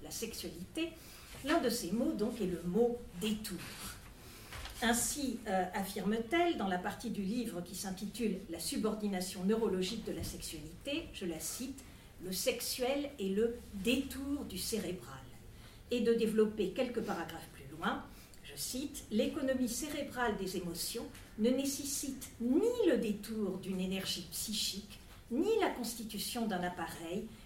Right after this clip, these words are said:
dont la topique imaginaire viendrait en quelque sorte se superposer à son organisation anatomique et biologique. » Fin de citation. Dans l'auto-affection cérébrale, elle insiste, je cite encore, « L'énergie psychique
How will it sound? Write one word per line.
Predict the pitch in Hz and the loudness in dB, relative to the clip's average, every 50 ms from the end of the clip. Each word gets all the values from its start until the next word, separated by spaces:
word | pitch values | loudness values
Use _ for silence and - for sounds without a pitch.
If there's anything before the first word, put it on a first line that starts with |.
| - - | -10 -4
dont | 214 190 190 | 0 2 2
la | 208 202 | 2 2
topique | 202 - 320 330 - - 370 339 - - - - | 4 4 4 2 4 2 0 0 0 -2 -2 0
imaginaire | 220 233 220 202 196 - - 196 185 175 170 185 190 220 233 226 | 2 4 4 4 4 2 0 0 0 0 0 2 2 0 0 0
viendrait | 190 180 214 220 214 226 240 226 226 | 0 2 2 2 4 4 2 0 0
en | 190 185 | -2 -2
quelque | 214 190 - - 185 | -2 -4 -4 -4 -4
sorte | - - - 262 269 269 269 | -4 -2 0 0 0 0 -2
se | - - 180 | -4 -4 -2
superposer | 180 - - - - 370 - - 330 - - - 214 202 185 180 165 170 196 - - - - - - 190 | -2 0 0 2 2 2 2 2 0 0 0 0 0 2 2 2 2 0 -2 -2 -4 -8 -12 -12 -8 -6
à | 196 | -4
son | - - 208 185 190 | -4 -2 0 2 4
organisation | 240 240 208 196 202 190 185 180 165 170 170 - - - - 226 226 - - - | 4 4 4 2 0 0 0 -2 -4 -6 -6 -6 -6 -4 -4 -4 -6 -6 -4 -4
anatomique | 214 190 185 180 - - 175 156 160 170 180 - - - - | -2 -2 -2 -2 -4 -4 -6 -6 -6 -6 -6 -8 -8 -6 -6
et | 185 | -4
biologique. » | 175 180 180 165 160 151 - - - - - - - - - - - - - | -2 0 0 0 -2 -4 -6 -6 -8 -8 -10 -14 -16 -16 -16 -16 -16 -12 -10
Fin | 196 185 | -10 -8
de | - | -8
citation. | - - - - - - - - - - - - - - - - - - - - - - - - - - - - | -8 -8 -10 -10 -10 -8 -8 -8 -8 -10 -14 -16 -18 -16 -16 -16 -14 -14 -14 -16 -16 -16 -16 -16 -16 -16 -10 2
Dans | 208 220 214 | 6 8 10
l'auto-affection | 226 254 269 269 - 294 233 214 196 214 - - - 214 190 | 10 10 8 8 6 6 4 4 4 2 -2 -2 -2 -2 -2
cérébrale, | - - 190 180 208 202 208 - 302 330 349 359 349 - - - | -2 -4 -2 0 0 0 0 2 4 6 6 6 6 4 2 0
elle | 214 202 180 | -2 -2 0
insiste, | 165 170 - - - 247 285 320 - - - | -2 -2 -4 -4 -4 -2 -2 -2 -2 -4 -4
je | - 190 | -4 -4
cite | 185 - - 165 - - | -4 -4 -4 -6 -8 -8
encore, « | - - - - 208 208 247 269 269 - - - - - - - | -10 -10 -6 -2 2 4 4 4 2 0 -6 -12 -16 -14 -4 2
L'énergie | 190 269 302 302 294 285 - - - 269 220 | 4 6 6 6 6 4 2 0 0 -2 -2
psychique | - - - - 208 180 - - - 202 214 214 - - | -2 -2 -2 -2 0 0 0 0 0 0 -2 -4 -6 -10